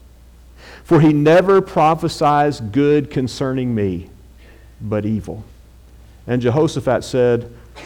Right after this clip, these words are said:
'Let not the king say so.'" There are some things that I don't like to talk about. I don't like to preach about them.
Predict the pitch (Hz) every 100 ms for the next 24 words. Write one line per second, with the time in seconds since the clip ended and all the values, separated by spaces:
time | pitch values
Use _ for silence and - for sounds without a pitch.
0 | - 127 135 - 131 131 - 117 139 127
1 | 117 107 - 123 110 - 107 - 113 -
2 | - - - - - - - - - -
3 | - - - - - - - - - -
4 | - - - - - - - 339 - -
5 | - - - - - - - - - -
6 | - - - - - 131 170 208 160 -
7 | 123 - 131 147 151 156 - - - -
8 | - - - - 117 123 - 127 135 147
9 | 147 135 - - - - - - - 123
10 | 110 - 120 127 123 120 - 104 - 90
11 | - - - - - - - - - -
12 | - - - - - - - - - 104
13 | 113 120 135 131 - 135 - 90 85 -